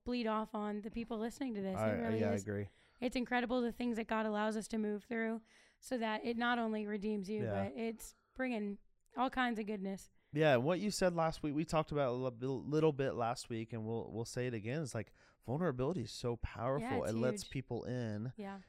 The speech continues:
Speaker 2: and it allows people to speak into your life and
Speaker 1: Yep.
Speaker 2: heart. You know, again, referencing my story, if I wasn't vulnerable, I would have just suffered in silence.
Speaker 1: Yeah.
Speaker 2: And no one wants that, and
Speaker 1: No.
Speaker 2: God doesn't want that.
Speaker 1: No.
Speaker 2: Yeah, be
Speaker 1: No,
Speaker 2: vulnerable.
Speaker 1: 'cause then your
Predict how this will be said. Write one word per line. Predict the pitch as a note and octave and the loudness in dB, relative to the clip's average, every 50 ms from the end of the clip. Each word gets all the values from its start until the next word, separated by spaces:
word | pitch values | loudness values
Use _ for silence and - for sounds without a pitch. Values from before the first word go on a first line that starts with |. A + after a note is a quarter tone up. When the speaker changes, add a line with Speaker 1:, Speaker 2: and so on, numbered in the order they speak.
| - - | -10 -6
Speaker 2:
and | - A2 | -4 -2
it | G#2+ | -2
allows | G#2 G#2+ A2 A2 A2+ B2 C3 - | 0 0 0 2 2 0 0 -2
people | - - B2+ A#2+ - A#2 | -4 -6 -6 -4 -4 -4
to | G#2 G2 | -4 -4
speak | - - - - A#2+ A2+ A2 - | -6 -6 -8 -8 -10 -8 -6 -6
into | A#2+ A#2 - - A2+ | -6 -6 -6 -6 -4
your | G#2+ G#2+ | -4 -2
life | G#2 G2 F#2+ G2 G2+ - - | 0 0 0 0 0 -2 -6
and | G2 G#2 | -6 -4
Speaker 1:
Yep. | A2 | -2
Speaker 2:
heart. | G2+ G2+ G#2 G2 A#1+ A#1+ | -2 0 -2 -2 -4 -4
You | F#2+ A2 | -4 -2
know, | A2 G#2 G2 G2+ G2 - - - - _ _ - | -2 0 0 -2 -4 -6 -10 -20 -20 _ _ -6
again, | - B2 A#2 B2+ B2 B2+ B2 G#2+ D2 | -6 -2 0 2 2 2 0 -2 0
referencing | F#2+ A2+ A#2+ - - C#3 B2+ - C#3 B2 | 0 0 0 0 -2 -6 -6 -4 -4 -2
my | A#2 G#2+ | -2 -2
story, | G#2+ - - A#2 A#2 A#2 A2+ | -2 -4 -4 -2 -2 0 0
if | G#2 - | 0 0
I | G2+ G#2+ | 0 2
wasn't | B2 C#3+ D#3 D#3+ A2 G#2 | 2 2 0 -2 -4 -4
vulnerable, | F2+ F#2 F#2+ F#2+ G#2 A#2+ C3 C3 C3 C3+ C#3 C#3 - - - - _ - - | -4 -4 -4 -2 -2 -2 -2 -2 -2 -2 -2 -2 -4 -8 -16 -20 _ -4 0
I | - | 0
would | - A2+ | 2 2
have | A2+ G#2+ G#2 | 2 2 0
just | A2+ G#2+ - - - - | -2 -4 -4 -4 -6 -4
suffered | - A#2 G#2+ - - A2+ G#2 | -4 -4 -4 -2 -4 -4 -4
in | G2 G2 | -4 -4
silence. | - - F2+ F#2 F#2 F#2 F#2+ F#2+ E2+ - - | -6 -6 -4 -4 -2 -2 -4 -4 -6 -6 -6
Speaker 1:
Yeah. | G#3+ A3+ C4 C4+ B3 A3 - _ - | -6 -6 -6 -6 -8 -10 -12 _ -8
Speaker 2:
And | G#2 A2 A2 | -6 -4 -2
no | A2 G#2+ | -2 -2
one | G2+ F#2 F2+ F2+ | -2 -4 -4 -6
wants | F2 - - - | -8 -8 -8 -8
that, | - F2+ F2 - | -8 -8 -6 -4
and | A2+ A2 G#2 | -4 -4 -4
Speaker 1:
No. | G2 | -2
Speaker 2:
God | G#2 G2 G2 G#2 F2+ | -2 -2 -2 -2 -2
doesn't | F2+ E2+ F2 F2+ | -4 -8 -8 -10
want | - - - - | -10 -10 -8 -6
that. | - | -2
Speaker 1:
No. | A3+ A#3 A#3 G#3 G#3 G3 - - _ - | -2 -2 -2 -2 -4 -8 -12 -18 _ -12
Speaker 2:
Yeah, | F#2 F#2 F#2+ G2 - _ _ - | -12 -10 -10 -10 -12 _ _ -8
be | B2+ A#2+ | -6 -6
Speaker 1:
No, | G#2+ | -4
Speaker 2:
vulnerable. | G#2+ G#2 G#2+ G#3 - G3+ - G#2 | -4 -4 -2 -2 -4 -4 -4 -6
Speaker 1:
'cause | - G#3+ F#3+ | -8 -8 -8
then | A#3 A#3+ A#3+ | -6 -4 -4
your | A3+ G#3+ G#3 G3+ G3+ | -4 -4 -4 -6 -8